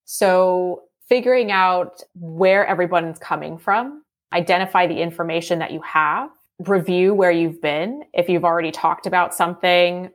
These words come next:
uh, let's review what those action items were from the last time we met. What plans did we have in place? Let's catch up on that. Where are we? Um, what do we need updates on? Reviewing the,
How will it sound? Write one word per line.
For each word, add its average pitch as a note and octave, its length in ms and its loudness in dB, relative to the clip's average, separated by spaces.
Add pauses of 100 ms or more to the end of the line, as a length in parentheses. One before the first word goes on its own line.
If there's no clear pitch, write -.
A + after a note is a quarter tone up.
uh, D#3 320 0
let's E3+ 280 -2
review D#3+ 500 0
what E3 380 -2
those E3 180 0
action E3 400 -2
items E3 360 -4
were D#3+ 380 0
from E3+ 120 -6
the D#3 100 -2
last D3 380 -2
time D#3 180 -4
we C#3+ 140 -10
met. C#3 320 -8 (680)
What F3+ 340 -2
plans E3 400 -2
did E3+ 100 0
we E3+ 120 0
have E3+ 260 2
in F3 100 -6
place? E3+ 680 0 (200)
Let's E3 160 -6
catch - 320 -2
up D#3 160 -2
on E3+ 180 2
that. F3 340 0
Where E3 240 -4
are D#3 220 2
we? E3+ 420 0 (360)
Um, D3+ 360 -8
what E3+ 160 2
do F3 60 4
we E3+ 100 2
need D#3+ 240 -4
updates D#3+ 460 -2
on? D#3+ 540 0 (340)
Reviewing F#3 640 2
the, E3+ 160 0